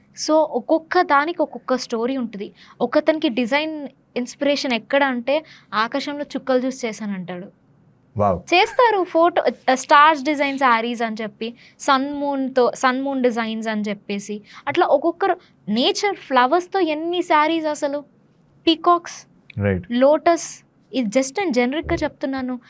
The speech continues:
Speaker 2: రైట్.
Speaker 1: ఏ వీవ్‌లో తీసుకున్నా ఇవి చాలా కామన్‌గా యూజ్ చేసే డిజైన్స్. And వీటిలో కొత్త కొత్త డిజైన్ ఇంటర్వెన్షన్స్ చేస్తారు. చాలా అంటే టెక్నికల్ ట్వీక్స్ చేస్తారు. అంటే క్రాఫ్ట్‌ని కాపాడడానికి.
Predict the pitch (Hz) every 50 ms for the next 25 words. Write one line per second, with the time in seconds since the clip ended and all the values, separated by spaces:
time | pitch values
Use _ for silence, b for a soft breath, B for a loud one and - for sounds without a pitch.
0 | B 117 117 - 220 208 277 269 277 294 311 320 330 294 262 302 311 302 269 330
1 | 339 277 320 302 - - - 302 311 311 311 277 294 - - 277 262 269 294 320
2 | 311 - - 262 247 247 262 277 302 302 311 311 311 302 294 269 269 254 269 -
3 | 254 247 - 247 208 220 220 220 226 220 220 B B B B B B - 240 233
4 | 226 214 240 240 262 262 269 277 277 277 254 240 247 - 254 262 262 262 269 247
5 | 214 220 233 208 247 247 254 262 247 233 226 240 226 226 226 214 - 233 220 214
6 | - - 214 208 208 - - 214 202 196 202 202 202 - b b b b b b
7 | _ - - 247 220 226 240 254 254 262 262 262 240 - - 240 247 - 269 262
8 | 240 - - - - 254 247 247 - 254 247 262 269 254 254 247 - 240 233 233
9 | 220 214 - - - 226 214 214 - - 214 202 202 202 208 208 B B B B
10 | B B B - 247 262 330 320 - - - 285 269 254 269 302 302 - - _
11 | - 339 311 302 294 - - 254 220 220 220 - 240 240 240 208 202 214 202 208
12 | 214 208 208 214 208